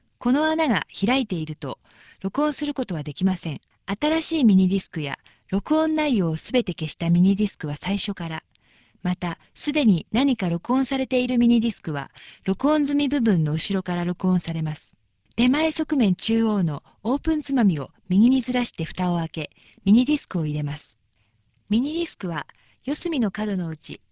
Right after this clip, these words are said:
二つの隅が丸くなっています。それが本体の奥に入るよう、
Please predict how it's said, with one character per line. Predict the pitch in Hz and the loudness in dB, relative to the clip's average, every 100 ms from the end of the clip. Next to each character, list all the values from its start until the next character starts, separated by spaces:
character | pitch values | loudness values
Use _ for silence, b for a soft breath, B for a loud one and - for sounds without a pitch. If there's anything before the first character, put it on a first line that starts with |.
| _ | _
二 | - 302 | -8 -6
つ | - | -4
の | 302 | -6
隅 | - 190 165 | -4 -4 -4
が | 156 | -4
丸 | 165 208 | -6 -4
く | 233 | -4
な | 226 | -4
っ | |
て | 214 151 | -6 -10
い | |
ま | 135 139 | -12 -14
す。 | - _ _ _ _ _ _ _ _ | -18 _ _ _ _ _ _ _ _
そ | - | -4
れ | 240 262 | -2 0
が | 269 - _ | -2 -4 _
本 | - 269 277 | -4 -4 -2
体 | 202 | -2
の | 175 185 | -2 -2
奥 | 214 | -2
に | 175 | -2
入 | 139 175 | -4 -8
る | 160 | -10
よ | 139 | -10
う、 | 131 | -12